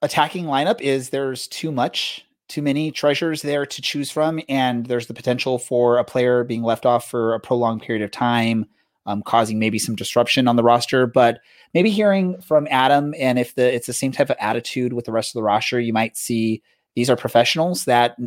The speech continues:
understand they're not gonna potentially play every single match, but when they do, and when they get out there on the pitch, uh, they have to prove themselves. They have to, to do what they need to do.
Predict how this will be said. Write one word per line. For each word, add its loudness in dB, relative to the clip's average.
understand 0
they're 0
not 2
gonna -2
potentially -2
play 2
every 0
single -4
match, 0
but 2
when 4
they 4
do, 4
and -2
when 0
they 2
get 2
out 4
there 4
on 0
the 0
pitch, 0
uh, 2
they 4
have 2
to -12
prove -2
themselves. 0
They 2
have 0
to, -2
to -12
do -4
what -2
they 0
need -2
to -16
do. -2